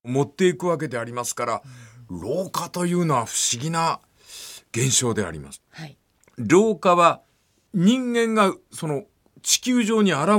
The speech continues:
Speaker 1: れて、生物として現れてからゲノムの中にあって進化してきてるんですね。
Speaker 2: ほう。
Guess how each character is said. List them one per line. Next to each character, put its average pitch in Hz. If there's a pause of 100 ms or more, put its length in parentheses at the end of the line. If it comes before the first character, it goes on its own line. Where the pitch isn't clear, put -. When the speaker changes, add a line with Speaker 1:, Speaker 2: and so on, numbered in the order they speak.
Speaker 1:
れ 139
て、 101
生 220
物 160
と 151
し -
て - (100)
現 196
れ 190
て 185
か 202
ら 165 (420)
ゲ 165
ノ 233
ム 160
の 127
中 123
に 110
あ 131
っ -
て 143 (420)
進 -
化 -
し -
て 180
き -
て 185
る 139
ん 98
で 73
す -
ね。 170
Speaker 2:
ほ -
う。 -